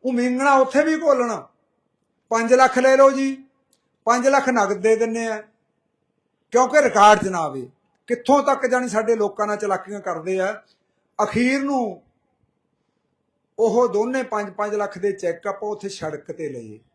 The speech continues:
ਸੁਣ ਲਏ ਸਰਕਾਰ, ਫਿਰ ਭਾਈ ਸੜਕ ਤੇ ਦੇਣੇ ਆ। ਦੇਖੋ, ਇਹ ਤਾਂ ਆਉਣ ਵਾਲਾ ਸਮਾਂ ਦੱਸੂ।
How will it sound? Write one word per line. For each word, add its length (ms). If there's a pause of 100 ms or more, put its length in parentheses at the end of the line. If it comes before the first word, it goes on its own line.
(2750)
ਸੁਣ 300
ਲਏ 140
ਸਰਕਾਰ, 460
ਫਿਰ 180
ਭਾਈ 200
ਸੜਕ 340
ਤੇ 160
ਦੇਣੇ 320
ਆ। 120 (1800)
ਦੇਖੋ, 600
ਇਹ 100
ਤਾਂ 140
ਆਉਣ 160
ਵਾਲਾ 220
ਸਮਾਂ 280
ਦੱਸੂ। 500